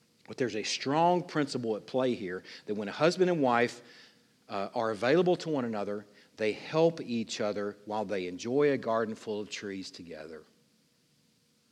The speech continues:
Man, the best defense is a good offense.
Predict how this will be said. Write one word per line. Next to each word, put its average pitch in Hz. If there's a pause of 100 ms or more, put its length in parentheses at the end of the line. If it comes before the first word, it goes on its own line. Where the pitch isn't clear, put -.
(920)
Man, 95 (540)
the 92
best 127
defense 101 (560)
is -
a 90
good 90 (400)
offense. -